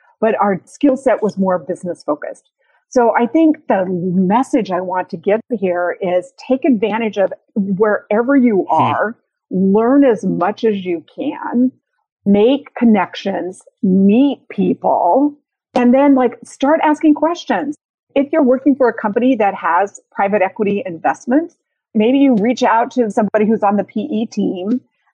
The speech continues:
Speaker 1: and say, "Hey, you know, I'm really interested in this as a career. Can you tell me a little bit about it?" Or I tell students all the time when I give presentation to students, talk to your friends' parents, <laughs> right?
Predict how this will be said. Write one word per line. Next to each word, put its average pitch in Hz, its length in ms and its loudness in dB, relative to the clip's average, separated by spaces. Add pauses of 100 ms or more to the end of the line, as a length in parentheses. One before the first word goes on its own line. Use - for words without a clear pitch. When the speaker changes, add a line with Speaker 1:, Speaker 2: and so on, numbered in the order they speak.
Speaker 1:
and 214 100 0
say, 247 160 2
"Hey, 294 220 2
you 214 120 2
know, 208 100 2
I'm 214 140 2
really 233 280 4
interested 233 400 -2
in 202 80 0
this 208 220 0
as 208 120 -4
a 214 60 -2
career. 165 420 0
Can 196 140 -6
you 208 80 -2
tell 202 160 -4
me 240 100 2
a 208 40 -2
little 175 200 0
bit 160 140 -6
about 120 320 -6
it?" - 100 -12 (360)
Or 226 320 0
I 254 80 2
tell 320 240 0
students 240 520 -2
all 214 200 2
the 208 80 -2
time 220 420 -4
when 190 120 0
I 185 80 -4
give 196 180 -2 (200)
presentation 196 540 -4
to - 60 -8
students, 208 420 -4 (540)
talk 240 260 -2
to 294 80 4
your 277 160 0
friends' 240 320 -2
parents, 220 600 -4
<laughs> - 20 -16
right? 220 340 0